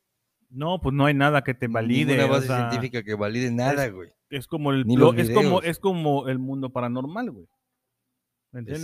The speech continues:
Speaker 1: Es como lo
Speaker 2: Exactamente.
Speaker 1: paranormal. O sea, yo te puedo contar, puta, N mil historias de lo que me han pasado a mí, a la gente con la que me estoy o que me rodea, eh, pero, pues, yo cómo te pruebo, cómo, no te pruebo, no, cómo te convenzo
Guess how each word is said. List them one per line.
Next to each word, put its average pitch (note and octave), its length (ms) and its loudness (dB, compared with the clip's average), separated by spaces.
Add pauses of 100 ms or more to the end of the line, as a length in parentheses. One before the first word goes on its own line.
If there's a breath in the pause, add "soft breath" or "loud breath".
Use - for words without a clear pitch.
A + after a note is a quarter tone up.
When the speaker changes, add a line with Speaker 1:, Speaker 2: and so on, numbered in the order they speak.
Speaker 1:
Es C3 180 -8
como F#3 160 -8
lo C#3 80 -2
Speaker 2:
Exactamente. A#2+ 60 -6
Speaker 1:
paranormal. A#2 600 -4
O A#2 100 -8
sea, A#2 200 -6
yo A#2+ 140 -4
te C#3 120 -6
puedo B2+ 260 -2
contar, A2+ 440 -10
puta, G#2+ 420 -10 (920)
N B2+ 220 -8
mil B2+ 180 -4
historias A#2+ 500 -2
de A2 140 -4
lo G#2+ 100 -6
que A2+ 100 -10
me A2 120 -6
han A2 80 -10
pasado A2+ 360 -10
a G2+ 60 -10
mí, B2+ 260 -8
a B2 60 -4
la G2+ 160 -8
gente A2+ 320 -8
con G#2 220 -12
la F#2+ 80 -10
que G2 120 -14
me F#2+ 120 -8
estoy A2+ 320 -2
o A2+ 40 -2
que A2+ 80 -12
me G2+ 80 -8
rodea, A2 460 -6
eh, G2 220 -10 (540)
pero, A2+ 220 -6
pues, A2+ 200 -2
yo B2 160 0
cómo C#3+ 180 -2
te A2+ 100 -4
pruebo, A2+ 680 0 (680)
cómo, C#3+ 380 0
no B2 220 0
te A2+ 100 -6
pruebo, G#2+ 220 -6
no, G2+ 140 -8
cómo C#3 340 -4
te A2 420 -4 (540)
convenzo C#3 800 -4